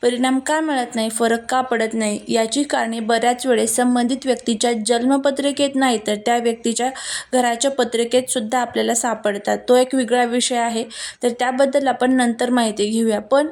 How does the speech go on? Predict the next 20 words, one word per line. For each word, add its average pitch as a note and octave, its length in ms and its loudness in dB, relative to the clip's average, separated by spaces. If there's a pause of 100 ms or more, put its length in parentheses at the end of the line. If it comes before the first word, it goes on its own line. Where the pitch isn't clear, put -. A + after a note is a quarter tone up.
(120)
यातल्या A#3+ 440 2
यात C#4 240 2 (180)
कमीत C4 260 4 (100)
कमी C#4 200 0
वेळ C4+ 240 0
देऊन B3+ 300 -2
अपेक्षित B3+ 560 -2
परिणाम A#3+ 400 0
मिळावा A#3 280 2
म्हणून A#3 320 -2
एक C4 220 0 (320)
साधा, B3 460 0
सरळ C4 300 0
आणि A#3+ 200 -2
सोपा B3+ 400 0
उपाय B3+ 460 -2 (100)
इथे B3 300 0
शोधत A3+ 440 0
आहोत A3 200 -4 (120)
आणि A3 100 -2